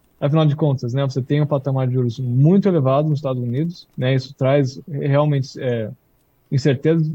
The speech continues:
em como a economia vai estar no, no curto prazo, mas, de novo, você tem uma guerra acontecendo na Europa,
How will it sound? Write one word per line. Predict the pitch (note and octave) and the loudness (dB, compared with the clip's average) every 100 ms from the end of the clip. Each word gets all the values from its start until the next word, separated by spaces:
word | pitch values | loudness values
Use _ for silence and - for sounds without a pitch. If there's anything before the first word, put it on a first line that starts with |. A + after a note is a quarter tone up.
| D3+ | 0
em | C3 | 0
como | C#3+ C#3 | 2 2
a | B2+ A#2+ | 0 -2
economia | B2+ C3 B2+ C#3+ | -2 -2 0 0
vai | C3+ | 0
estar | B2+ - B2+ B2+ | -2 -2 -2 -2
no, | A2+ A2 | -4 -6
no | |
curto | A2 C3 C#3 | -4 -4 -2
prazo, | C#3+ D3 F#3+ D#3 - _ _ _ _ _ _ _ - | 0 2 4 0 -4 _ _ _ _ _ _ _ -4
mas, | C#3 D#3 E3+ E3+ D#3+ - - _ _ - | 0 2 2 2 0 -4 -14 _ _ 0
de | E3+ | 2
novo, | G3 E3+ B2 A#2 - | 4 4 0 -4 -6
você | C#3 D#3+ | -4 -2
tem | D3 E3 | -2 -2
uma | G3 G#3 | 0 0
guerra | E3+ E3 D#3+ | 0 0 0
acontecendo | C#3+ D3+ C3+ D#3 F3 | 0 -4 -6 -4 -2
na | E3 | 0
Europa, | B2+ C3+ C#3 F3+ | 2 0 -2 -10